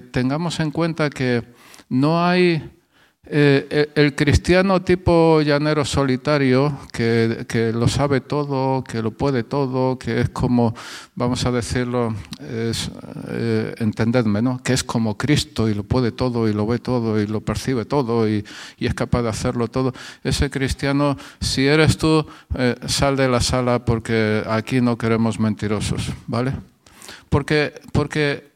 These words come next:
realmente nos necesitamos unos a otros. Y Dios ha diseñado la iglesia, el cuerpo de Cristo, para que nos necesitemos unos a otros. Y estamos recorriendo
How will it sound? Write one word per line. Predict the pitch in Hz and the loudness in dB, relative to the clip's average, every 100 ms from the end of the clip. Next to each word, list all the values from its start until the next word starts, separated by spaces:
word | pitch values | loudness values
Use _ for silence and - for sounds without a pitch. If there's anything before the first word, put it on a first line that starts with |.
| _ | _
realmente | - 135 156 175 180 180 175 | -2 -2 0 -2 -2 0 0
nos | 160 156 135 | 0 0 2
necesitamos | 135 - 123 123 - 135 135 - | 2 2 -2 -2 -2 0 0 0
unos | 131 120 - | -2 -2 -6
a | 110 | -8
otros. | 104 104 98 - - _ - - - | -8 -8 -10 -10 -14 _ -20 -20 -18
Y | - 147 143 - _ 131 | -4 -2 -2 -10 _ -4
Dios | 127 156 180 196 - - - | 0 2 2 0 -2 -6 -2
ha | 147 147 - - _ _ _ _ _ | 2 2 -2 -16 _ _ _ _ _
diseñado | 135 131 147 - 127 135 165 160 151 | -4 0 2 4 4 4 2 2 0
la | 131 | 2
iglesia, | 117 117 165 - - 107 123 - _ - _ - | 0 2 2 2 0 -2 -4 -10 _ -20 _ -8
el | 110 110 | -6 -4
cuerpo | 143 165 170 170 | -2 -2 0 0
de | 147 | 0
Cristo, | 143 165 151 - 151 - - _ _ _ 247 - _ _ _ | 0 -2 0 0 -2 -4 -16 _ _ _ -20 -20 _ _ _
para | - 147 135 | -2 -2 -2
que | 139 | -2
nos | 139 131 | 0 0
necesitemos | 131 123 127 - 127 143 156 151 | 0 -2 -4 -6 -6 -4 -4 -2
unos | 151 143 135 127 | -2 -2 0 0
a | |
otros. | 123 104 98 - - | -2 -4 -6 -6 -8
Y | - 147 | -2 0
estamos | - 170 190 185 | 0 -2 0 -2
recorriendo | 180 180 170 160 151 147 151 165 170 147 113 101 | -2 0 0 2 0 0 -2 0 2 2 2 -2